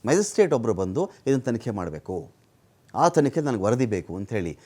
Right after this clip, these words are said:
ಈ ಒಂದು ಪ್ರಕರಣದ ತೀವ್ರತೆ ಇನ್ನೂ ಜಾಸ್ತಿ ಪಡೆದುಕೊಳ್ತಾ ಇರುವಂತೆ ಮೆಜಿಸ್ಟೇರಿಯಲ್ ಎನ್ಕ್ವೈರಿ ಸಾಕಾಗಲ್ಲ, ಇದಕ್ಕೆ ನ್ಯಾಯಾಂಗದ ತನಿಖೆ ನಡೆದು ಬಿಡ್ಲಿ, ನ್ಯಾಯಮೂರ್ತಿಗಳ ಒಂದು ತನಿಖೆ ನಡೆದು ಬಿಡ್ಲಿ ಅಂತ ಹೇಳಿ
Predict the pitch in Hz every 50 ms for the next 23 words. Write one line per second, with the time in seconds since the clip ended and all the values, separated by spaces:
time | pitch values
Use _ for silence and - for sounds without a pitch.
0 | - - - - - 202 214 208 196 185 175 143 - - - 151 170 170 240 247
1 | 233 226 214 208 175 - - 180 196 208 196 185 190 170 139 151 175 160 117 107
2 | 110 143 - - - 220 180 - 175 156 131 - 151 143 131 - 135 127 110 104
3 | 101 90 82 - - 139 175 185 - - - _ - 107 135 156 208 202 - -
4 | - 208 196 190 180 170 147 139 - 139 135 131 123 - - 92 - - 107 101
5 | 95 87 82 80 87 117 160 185 - - - - 185 180 180 - 104 110 139 170
6 | 190 196 196 185 170 160 - 147 131 123 - 143 120 110 101 98 101 92 92 78
7 | 82 95 95 90 82 82 104 123 139 143 135 117 - 120 110 107 98 - 110 98
8 | 101 - 120 104 98 101 110 107 110 92 95 92 90 82 76 85 80 82 101 139
9 | 165 165